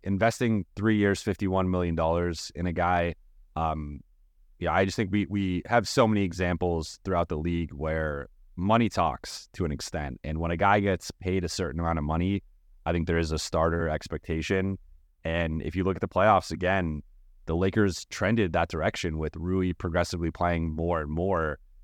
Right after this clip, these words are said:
and eventually entering the starting lineup in that Denver series. Uh, so to me, I think you can look at it a couple ways 'cause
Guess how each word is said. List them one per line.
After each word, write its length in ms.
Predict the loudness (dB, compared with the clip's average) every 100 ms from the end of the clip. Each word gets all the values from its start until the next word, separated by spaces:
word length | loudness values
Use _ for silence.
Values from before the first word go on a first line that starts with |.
| -4
and 100 | -2
eventually 440 | 0 0 0 0
entering 320 | 0 0 0
the 60 | -2
starting 320 | -2 0 0
lineup 360 | 0 0 -2 -4 -10 -20 -18 -6
in 120 | -2
that 180 | 0 0
Denver 300 | 2 2 2
series. 640 | 0 -2 -2 -4 -6 -12 -18 -20 -4
Uh, 220 | 0 0 0
so 200 | -2 -2
to 160 | 0
me, 320 | 2 4 2 -2 _ _ -4
I 160 | 0 2
think 120 | 2
you 120 | 2
can 120 | 2
look 100 | 4
at 60 | 4
it 60 | 2
a 60 |
couple 260 | 0 0 2
ways 200 | 2 2
'cause 340 | -2 -2 -6